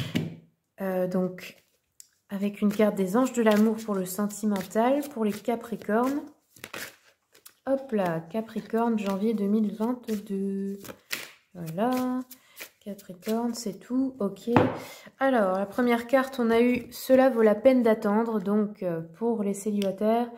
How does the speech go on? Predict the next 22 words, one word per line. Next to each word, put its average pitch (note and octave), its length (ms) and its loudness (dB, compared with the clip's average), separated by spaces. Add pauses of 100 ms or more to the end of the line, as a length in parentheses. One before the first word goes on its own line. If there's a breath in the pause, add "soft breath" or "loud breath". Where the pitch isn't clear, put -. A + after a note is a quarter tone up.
(480 loud breath)
eh A3+ 40 4
bien, A3+ 280 4
ça A#3 200 -2
vaut G#3+ 140 2
la G#3+ 120 6
peine A3+ 220 4
d'attendre G#3+ 400 2
encore G3+ 260 -2
un F#3+ 100 0
peu A#3 380 0
la F#3 140 0
bonne A3 340 6
personne. G#3 720 0
La F#3+ 180 0
synchronisation G#3 920 2
divine G#3+ 320 2
est G3+ 160 2
à F#3+ 60 4
l'œuvre G#3 260 4
dans F#3 160 0
votre G3 280 -4
vie G#3 260 -8